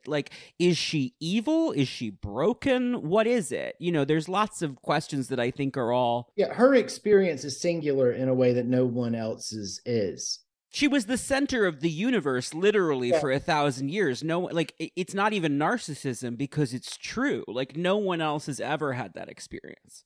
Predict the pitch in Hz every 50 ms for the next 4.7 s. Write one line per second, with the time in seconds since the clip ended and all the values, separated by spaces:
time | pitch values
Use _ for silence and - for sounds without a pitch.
0 | _ - 160 165 175 180 196 185 190 185 165 160 156 - - - 160 156 143 -
1 | - - 165 160 165 160 156 147 147 151 147 147 143 147 147 151 139 135 135 139
2 | 135 135 139 135 127 127 127 131 123 123 123 123 - 143 143 127 127 107 - -
3 | - - - - - _ _ _ - 117 117 117 117 117 123 123 - - 135 127
4 | 120 120 - 123 123 127 127 123 120 120 117 117 113 113